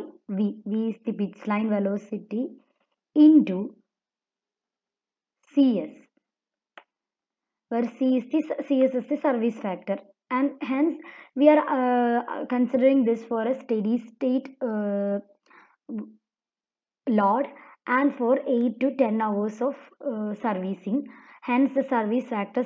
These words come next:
C S is equal to one. So W T is equal to P by V. From that we can write P is equal to W T into V. So we have to calculate W T and V for the equation. Okay.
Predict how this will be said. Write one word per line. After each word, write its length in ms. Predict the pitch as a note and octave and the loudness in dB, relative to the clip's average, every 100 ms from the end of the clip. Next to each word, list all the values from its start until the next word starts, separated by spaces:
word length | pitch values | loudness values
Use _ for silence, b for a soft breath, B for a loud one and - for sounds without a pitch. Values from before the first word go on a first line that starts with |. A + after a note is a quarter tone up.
| B3 | -2
C 160 | G#3+ | -4
S 140 | G#3 G#3+ | -4 -6
is 140 | G3 | -6
equal 240 | G3+ G3+ G#3+ | -4 -4 -2
to 80 | F#4 | 2
one. 240 | D#4+ - B B B _ | 2 0 B B B _
So 80 | E4 | 4
W 460 | C#4 A#3+ B3 D4 C#4 | 4 6 6 4 4
T 180 | B3 | 0
is 140 | B3+ A3+ | 0 -2
equal 260 | G#3 G3+ G3+ | -4 -4 -2
to 60 | B3+ | -2
P 300 | B3+ G#3+ G3+ | -2 -2 0
by 180 | F#3 F3 E3 | 0 -2 -2
V. 200 | A3+ D4 B B _ | -2 -2 B B _
From 240 | C4 B3+ C4 | 2 4 4
that 220 | A#3+ C#4 | 2 0
we 160 | A#3 A3 | -2 -2
can 220 | A3 G#3+ | -4 -4
write 420 | G#3 C4+ - - | -2 -2 -4 0
P 220 | C#4 D4+ | 4 6
is 120 | D#4+ | 4
equal 360 | B3 G#3 G3 F#3 - | 0 -6 -4 -4 -2
to 140 | D#4 A#3 | -2 -2
W 440 | G3+ G3 A#3 B3 - | -2 -2 0 -2 -2
T 80 | |
into 440 | A#3 A3+ E3+ G#3+ D#4+ | 0 0 0 2 4
V. 240 | D#4 - - B B _ | 2 0 -10 B B _
So 80 | - | -2
we 120 | D#4+ | 2
have 200 | C#4+ B3 | 2 2
to 80 | D4 | 2
calculate 540 | C#4 G3+ G3+ A#3 B3+ G#3 | 2 0 -2 0 2 0
W 400 | F#3 G3 A3+ A3 | -4 -4 -4 -4
T 200 | G#3+ B3 - | -4 -4 -4
and 260 | G#3 G3 G#3 | -6 -4 -2
V 300 | F#3 G3 D4 - - | -2 -4 -6 -12 -6
for 160 | A3+ | -2
the 80 | A#3 | 0
equation. 480 | D#4 B3 F#3+ - - b b b _ _ _ _ _ | 0 -2 -4 -6 -16 b b b _ _ _ _ _
Okay. 380 | E4+ - E3+ - | -2 -2 -6 -10